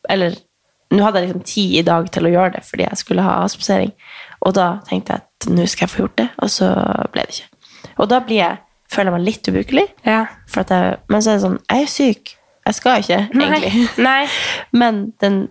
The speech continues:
Speaker 1: det er nok sikkert noe med den følelsen av at du bare tenker at nå har du en mulighet, nå burde du ha gjort det.
Speaker 2: Ja.
Speaker 1: Og så vet du at du egentlig ikke burde det, men
Speaker 2: Ja.
Speaker 1: du føler deg bra nok til at du kan det. Eller sånn,
Speaker 2: Ja.
Speaker 1: jeg bare klarer ikke å finne en sånn balanse i tankegangen på det.
Speaker 2: Nei.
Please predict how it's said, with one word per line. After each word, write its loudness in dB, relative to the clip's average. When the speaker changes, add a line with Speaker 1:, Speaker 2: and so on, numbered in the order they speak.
Speaker 1:
det 0
er 4
nok 2
sikkert -2
noe 4
med 4
den 0
følelsen -2
av 2
at -6
du -4
bare 0
tenker -2
at -20
nå 4
har 4
du -2
en 0
mulighet, 2
nå 2
burde -4
du 0
ha 2
gjort -10
det. 0
Speaker 2:
Ja. 2
Speaker 1:
Og -2
så 2
vet 2
du -2
at -6
du 0
egentlig 0
ikke -2
burde 2
det, 0
men 2
Speaker 2:
Ja. 0
Speaker 1:
du 2
føler 0
deg 0
bra 2
nok -6
til -4
at -6
du -4
kan 0
det. 0
Eller 2
sånn, 0
Speaker 2:
Ja. 0
Speaker 1:
jeg 2
bare 0
klarer 0
ikke -6
å -16
finne 2
en 0
sånn 0
balanse 2
i -4
tankegangen 0
på 0
det. 2
Speaker 2:
Nei. 4